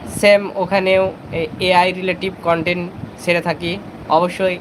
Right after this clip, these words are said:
ওই চ্যানেলটিকে ঘুরে আসবেন। আমার, উম, হোম পেজ, হোম পেজে আমার ওই চ্যানেলে মেনশন করা আছে, অবশ্যই ওখান থেকে আপনারা দেখে আসতে পারবেন।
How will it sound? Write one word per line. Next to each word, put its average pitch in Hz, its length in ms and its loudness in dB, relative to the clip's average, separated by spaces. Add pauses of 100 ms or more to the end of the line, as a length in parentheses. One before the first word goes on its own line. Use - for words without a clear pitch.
ওই 175 120 -2
চ্যানেলটিকে 175 680 -2
ঘুরে 165 280 0
আসবেন। 170 400 0 (520)
আমার, 160 380 4 (220)
উম, 151 320 -2 (180)
হোম 202 240 2
পেজ, 202 260 2 (960)
হোম 190 180 2
পেজে 190 360 2
আমার 175 560 4 (300)
ওই 180 280 -2
চ্যানেলে 170 520 0 (1500)
মেনশন 170 420 -2
করা 180 200 2
আছে, 180 320 0
অবশ্যই 180 400 0
ওখান 175 240 -2
থেকে 175 320 -2
আপনারা 160 280 2
দেখে 156 240 -2
আসতে 165 220 -4
পারবেন। 160 340 0